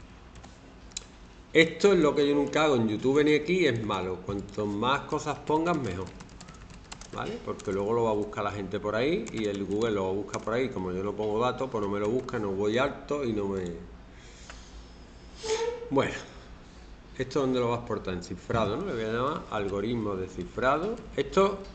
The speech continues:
lo podía haber hecho en casa, pero es que quería que lo vierais. Os lo podía haber hecho en cinco minutos antes. Vale, ya lo he exportado, porque lo vais a tener que hacer ustedes. Vamos, que me vais a hacer los cursos vosotros. Y yo aquí puedo añadir un recurso.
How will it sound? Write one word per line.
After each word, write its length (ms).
lo 160
podía 220
haber 120
hecho 160
en 100
casa, 300
pero 160
es 60
que 120
quería 300
que 80
lo 140
vierais. 340
Os 120
lo 120
podía 180
haber 160
hecho 160
en 100
cinco 300
minutos 400
antes. 380
Vale, 340
ya 100
lo 80
he 40
exportado, 680
porque 200
lo 100
vais 180
a 40
tener 180
que 60
hacer 200
ustedes. 320
Vamos, 260
que 60
me 320
vais 220
a 20
hacer 180
los 140
cursos 380
vosotros. 440
Y 100
yo 80
aquí 220
puedo 200
añadir 300
un 80
recurso. 600